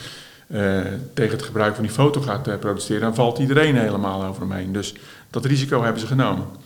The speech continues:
En wat was de tekst in, in, eh, chocoladeletter bij die, eh, eh, bij die advertentie? "Advocaat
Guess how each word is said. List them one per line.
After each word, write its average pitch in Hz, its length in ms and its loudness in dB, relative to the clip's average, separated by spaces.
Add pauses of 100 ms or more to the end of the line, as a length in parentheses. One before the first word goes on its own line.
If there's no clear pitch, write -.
(200)
En - 160 2
wat 151 160 2
was 147 180 0
de 135 120 -4
tekst - 460 0 (1000)
in, 123 240 -2
in, 113 260 2
eh, 110 140 -2
chocoladeletter 120 800 0
bij 110 140 0
die, 107 200 -2
eh, 101 140 0
eh, 104 520 -4 (460)
bij 107 220 -6
die 113 100 -4
advertentie? 110 720 -2 (440)
"Advocaat 151 720 2